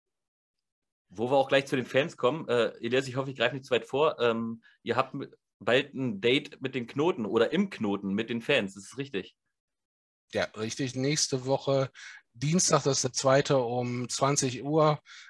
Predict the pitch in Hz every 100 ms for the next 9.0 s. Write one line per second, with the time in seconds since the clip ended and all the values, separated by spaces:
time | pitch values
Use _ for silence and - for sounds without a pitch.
0 | _ - 123 120 120 117 123 - 131 127
1 | 117 120 - 127 131 120 117 113 151 160
2 | 170 151 147 143 139 147 143 143 147 147
3 | 151 135 131 127 143 139 139 131 - -
4 | - _ - 117 113 113 113 113 113 127
5 | - - 131 127 127 123 120 123 123 120
6 | - 127 117 117 117 113 110 117 123 123
7 | 120 117 131 123 113 113 170 - - 160
8 | 151 151 143 - 147 143 - 143 139